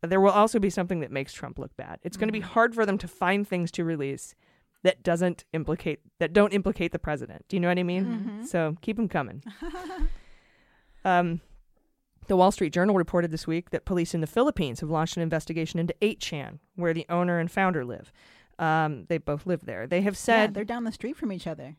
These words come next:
Speaker 1: Yeah.
Speaker 3: That's crazy. <laughs>
Speaker 1: Yeah. Um, they have said they are specifically looking for any negligence in the moderation of the site, like moderators,
Speaker 3: Mm-hmm.
Speaker 1: that could be linked to the U S domestic terrorism, uh, specifically the mass shootings linked to eight chan, such as the El Paso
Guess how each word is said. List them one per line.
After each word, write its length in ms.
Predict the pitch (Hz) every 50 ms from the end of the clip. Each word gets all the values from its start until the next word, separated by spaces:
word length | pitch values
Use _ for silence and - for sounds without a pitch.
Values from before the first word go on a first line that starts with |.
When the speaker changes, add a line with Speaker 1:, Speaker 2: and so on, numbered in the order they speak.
| _ -
Speaker 1:
Yeah. 240 | 240 294 339 320 - -
Speaker 3:
That's 160 | 226 - -
crazy. 640 | - - - 294 269 247 202 165 151 175 254 285 -
<laughs> 20 |
Speaker 1:
Yeah. 220 | - 294 277 185 269 - 339 - - - - - - - - -
Um, 260 | 180 175 175 170 170
they 140 | - 208 226
have 100 | 226 -
said 180 | - 233 233
they 80 | 220 202
are 60 | 180
specifically 460 | - - 196 - 262 247 269 233 196
looking 180 | 180 180 202 175
for 100 | - -
any 200 | 117 180 233 269
negligence 720 | 262 240 233 208 185 175 156 156 151 196 196 - - - - _ _
in 180 | - 170 170 170
the 80 | 170 165
moderation 720 | 165 160 170 175 185 202 208 196 214 240 220 - 185 160
of 100 | 139 117
the 80 | 127 131
site, 320 | - - 139 120 117 -
like 160 | 127 139 -
moderators, 680 | 170 151 135 143 160 165 170 180 196 196 208 208 - _ _ 202
Speaker 3:
Mm-hmm. 200 | 185 175 175 190 196 _
Speaker 1:
that 180 | - - - -
could 140 | - 202 185
be 140 | 180 170
linked 260 | 170 165 156 160 160 -
to 280 | - 180 170 156 156
the 100 | 151 156
U 160 | 151 151 151
S 120 | 139 143 -
domestic 380 | - 156 147 127 - - 127
terrorism, 560 | - - 147 131 123 123 117 113 127 117 120 - - -
uh, 320 | 143 139 123 127 - - 156
specifically 500 | - - 202 196 226 233 208 196 185 170
the 80 | 165
mass 180 | 165 160 147 147
shootings 280 | - - 151 143 139 -
linked 160 | 147 139 143 -
to 160 | 160 - -
eight 160 | 151 127 -
chan, 220 | - - 143 135
such 220 | 131 - 139 - -
as 140 | 127 143 156
the 140 | 135 -
El 120 | - 127 120
Paso 560 | - - - 123 127 - 156 147 147 160 151